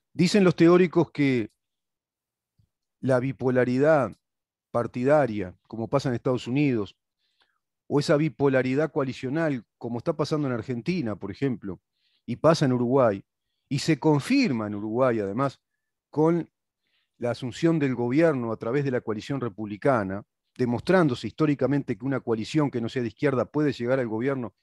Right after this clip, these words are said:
y hacer las cosas muy bien, bueno, se crea ese campo de tensión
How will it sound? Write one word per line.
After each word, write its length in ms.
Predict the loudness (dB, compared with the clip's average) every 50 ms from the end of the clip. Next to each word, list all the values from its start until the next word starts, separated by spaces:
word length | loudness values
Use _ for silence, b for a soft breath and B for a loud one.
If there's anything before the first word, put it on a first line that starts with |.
| _ _
y 100 | -8 -8
hacer 180 | -4 -4 -2 -2
las 120 | -2 -4
cosas 260 | -6 -8 -8 -6 -6
muy 140 | -4 -2 -2
bien, 320 | 0 0 -2 -2 -4 -8 _ _ _ _ _ _ _ _ _ _
bueno, 180 | -2 0 0 0
se 160 | 0 -2 -4
crea 180 | -2 0 0 0
ese 180 | 0 0 -2
campo 340 | 0 0 0 0 0 -2 -2
de 120 | -2 -2 -4
tensión 680 | -4 -6 -6 -6 -6 -2 0 0 0 0 -2 -6 -10